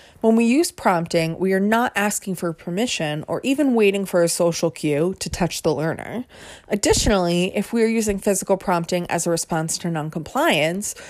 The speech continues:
we are teaching the learner that you can put hands on another person if they are not doing what you ask them to do.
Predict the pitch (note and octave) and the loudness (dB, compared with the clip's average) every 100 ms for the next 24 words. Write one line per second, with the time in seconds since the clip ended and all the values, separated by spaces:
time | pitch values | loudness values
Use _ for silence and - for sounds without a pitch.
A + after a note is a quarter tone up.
0 | - - A3 G#3+ C4 - E4+ F4 C4+ F#3+ | -16 4 4 6 4 4 4 4 4 2
1 | F#3 F3+ B2+ F3 G#3+ G3 A3+ - F#3+ F3+ | 4 2 2 -4 -4 -2 -2 -2 -2 0
2 | F#3+ F3+ F3+ F3 F3+ F3 A3+ G3+ - D3+ | 2 2 2 2 2 0 0 0 0 -4
3 | C#3+ - E3 E3+ E3 F3+ E3+ D#3 E3 E3 | -4 -6 0 2 4 4 2 0 -2 -2
4 | D#3+ D#3+ E3 E3 - C#3+ E3 - D3+ D3 | -2 -2 -4 -4 -4 -4 -4 -6 -8 -6
5 | D3+ E3 E3 - A3+ | -6 -4 -4 -6 -8